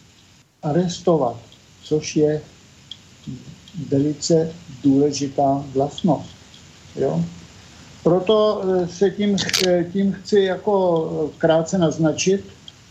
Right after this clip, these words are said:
i příklad Japonska, kdy se dostalo do problému. Japon-, úpadek Japonska v sedmdesátých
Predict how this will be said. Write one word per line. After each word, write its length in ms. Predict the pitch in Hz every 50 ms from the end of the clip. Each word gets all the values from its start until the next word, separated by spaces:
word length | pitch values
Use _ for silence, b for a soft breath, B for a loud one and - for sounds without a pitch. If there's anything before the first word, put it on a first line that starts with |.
| - - -
i 80 | 190 170
příklad 560 | 170 - - - 165 - - 165 139 - -
Japonska, 800 | 139 131 - - 170 165 160 165 - - - 185 185 196 214 196 - - - - - - - - - - - -
kdy 200 | 147 143 156 151
se 180 | - - 185
dostalo 440 | 165 170 170 - - 196 185 185 180
do 100 | 175 170
problému. 680 | 170 - 175 180 175 170 180 180 180 180 180 185 185 185 - - - - - - - - - - - - - - - - - - - - - - - - - - 139 123
Japon-, 380 | 156 156 156 - 214 214 208 - - - - - - -
úpadek 540 | 208 208 196 - 226 214 180 170 151 131 127
Japonska 600 | 139 135 135 - 151 139 123 113 - - - 127
v 100 | 113 -
sedmdesátých 920 | - - 175 170 175 175 165 147 - - - 139 127 117 - - - -